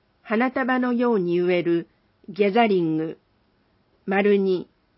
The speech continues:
冬を迎えるためのバラ講座。丸一、花束のように植えるギャザリングは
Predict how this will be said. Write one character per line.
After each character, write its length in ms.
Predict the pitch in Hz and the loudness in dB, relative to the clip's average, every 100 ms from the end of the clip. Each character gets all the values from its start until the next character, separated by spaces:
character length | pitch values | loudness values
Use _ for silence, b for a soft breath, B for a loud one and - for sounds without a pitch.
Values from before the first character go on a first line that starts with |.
| _ | _
冬 340 | - 220 262 | -2 0 2
を 100 | 262 | 2
迎 340 | 254 254 254 247 | 2 -2 -2 -2
え 60 | |
る 120 | 240 240 | -2 0
た 140 | 233 | 0
め 140 | 202 | 0
の 260 | 170 170 156 | 0 -2 -4
バ 180 | - 180 | -6 -4
ラ 160 | 214 | -4
講 280 | 214 196 160 | -2 -2 -2
座。 260 | 147 156 - _ _ _ _ _ _ _ _ _ _ _ _ | -4 -8 -10 _ _ _ _ _ _ _ _ _ _ _ _
丸 260 | 185 202 202 | -4 0 -2
一、 480 | 170 - 175 165 _ _ _ _ _ _ | -4 -10 -12 -12 _ _ _ _ _ _
花 300 | 214 233 240 | -4 -2 -2
束 260 | 233 254 | -4 -2
の 120 | 254 | -2
よ 180 | 247 247 | -2 -2
う 40 | 214 | 0
に 200 | 180 175 | -2 -2
植 160 | 175 | -2
え 40 | 170 | -2
る 320 | 165 160 - | -4 -6 -12
ギ 180 | 151 190 | -8 -4
ャ 40 | 185 | 0
ザ 140 | 220 | 0
リ 140 | 202 190 | 2 -2
ン 100 | 180 | -2
グ 140 | 165 | -4
は 240 | 165 165 | -6 -8